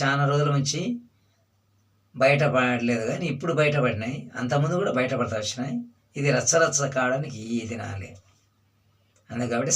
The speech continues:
సామాన్ల గురించి ప్లీజ్ కొద్దిగా మీరు ఎక్స్‌ప్లెయిన్ చేయండి. ఓకే సార్, మీరు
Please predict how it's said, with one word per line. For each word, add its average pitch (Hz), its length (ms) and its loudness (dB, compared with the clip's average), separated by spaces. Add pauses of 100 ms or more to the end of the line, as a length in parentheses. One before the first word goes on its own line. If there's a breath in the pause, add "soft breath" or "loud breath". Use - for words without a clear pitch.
సామాన్ల 131 400 2
గురించి 123 240 -4 (140)
ప్లీజ్ - 240 -2 (260)
కొద్దిగా 117 340 -2
మీరు 110 160 -6 (120)
ఎక్స్‌ప్లెయిన్ 101 420 -8
చేయండి. 92 320 -14 (1600)
ఓకే 131 340 -2
సార్, 110 240 -4 (2750)
మీరు 123 200 -2